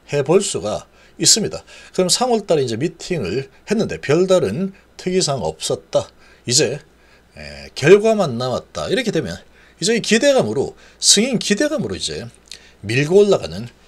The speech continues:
이런 강력한 상승 파동이 나올 수가 있게 될 거다라고, 아, 좀 볼 수 있습니다. 자, 그렇게 된다면 아마 이 거래량이 엄청나게 일어날 겁니다.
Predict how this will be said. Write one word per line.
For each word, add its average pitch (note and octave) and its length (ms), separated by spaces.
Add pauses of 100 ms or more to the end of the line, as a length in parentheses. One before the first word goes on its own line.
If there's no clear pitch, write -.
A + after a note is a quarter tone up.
이런 A#2 160
강력한 E3 480
상승 A#2+ 460
파동이 F2 440 (360)
나올 B2 380
수가 D#2+ 460 (420)
있게 C3+ 320
될 F2+ 160
거다라고, F#2 420 (2000)
아, D#2 160
좀 F#2 200
볼 D#3 160
수 - 120
있습니다. - 220 (320)
자, - 140
그렇게 B3 380
된다면 A#2+ 560 (300)
아마 C3 300
이 G#3 160
거래량이 F#2+ 720 (2000)
엄청나게 G#3+ 640
일어날 F#3+ 280
겁니다. - 340